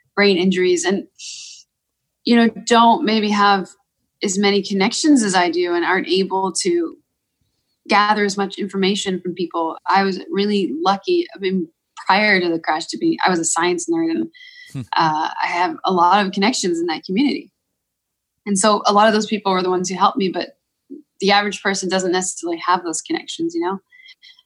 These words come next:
Speaker 1: So I would love to really bring some information to people about head injuries down the road.
Speaker 2: Yeah.
Speaker 1: Definitely give back. I mean, my, my life is all about giving back now, especially now that I, I'm aware of my mortal-, my own mortality or, or more,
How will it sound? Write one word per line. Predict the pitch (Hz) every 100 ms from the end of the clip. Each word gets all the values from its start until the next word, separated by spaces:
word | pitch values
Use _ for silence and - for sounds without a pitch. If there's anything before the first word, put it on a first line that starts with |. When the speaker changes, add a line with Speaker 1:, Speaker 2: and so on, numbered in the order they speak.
| _ -
Speaker 1:
So | 226 220
I | 247
would | 302
love | 226 214 214
to | 208
really | 196 180
bring | 190 175 175 185 - _ _ -
some | - 202
information | 190 190 196 202
to | 180
people | 180 - 170
about | 175 165 165
head | - 220 175
injuries | 190 175 180 175
down | 170 170
the |
road. | 165 165 165 160 175 -
Speaker 2:
Yeah. | 104 127 113 - - _ _ -
Speaker 1:
Definitely | 214 220 196 175 -
give | 190 180
back. | 175 170 196
I |
mean, | 214 208
my, | 214 214
my | 202 208
life | 214 220
is | 196
all | 190 196
about | 185 170
giving | 180 180 165
back | 165 170 165
now, | 165 180 _ _ _ _ _ -
especially | - 214 214 214 202
now | 190 190
that | 190
I, | 170 160 - _
I'm | 180 180 175
aware | 170 185 190
of | 190
my | 180
mortal-, | 180 180 180 170 -
my | 185
own | 185 185
mortality | 170 180 170 170 165 165
or, | 175
or | 190 190
more, | 175